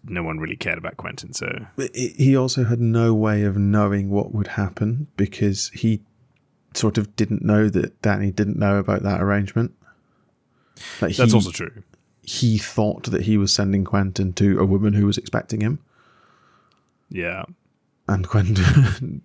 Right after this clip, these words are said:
Speaker 2: <laughs> Danny gets there, and, oh, sorry, Quentin gets there, and Danny's like, "No."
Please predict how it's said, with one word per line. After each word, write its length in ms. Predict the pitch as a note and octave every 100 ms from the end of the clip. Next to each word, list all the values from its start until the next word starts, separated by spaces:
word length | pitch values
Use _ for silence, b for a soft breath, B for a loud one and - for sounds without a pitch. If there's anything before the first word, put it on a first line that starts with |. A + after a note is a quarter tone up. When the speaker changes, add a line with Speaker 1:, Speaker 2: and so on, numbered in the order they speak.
| _
Speaker 2:
<laughs> 160 | _ -
Danny 240 | G#2+ G#2+
gets 200 | G#2+ -
there, 240 | A#2 G#2 G#2+
and, 340 | A2 G2 G#2+ -
oh, 80 | G#2
sorry, 180 | G#2+
Quentin 300 | - G#2+ G#2
gets 180 | G2+ -
there, 80 | G#2
and 80 | F2+
Danny's 260 | G2 G#2
like, 280 | - G2+ - - _ _ _ _ _ _ _ _ _ _ _
"No." 1080 | G2 G2 G2 G2 G2 G2 F#2+ F#2+ G#2+ C#3 D#3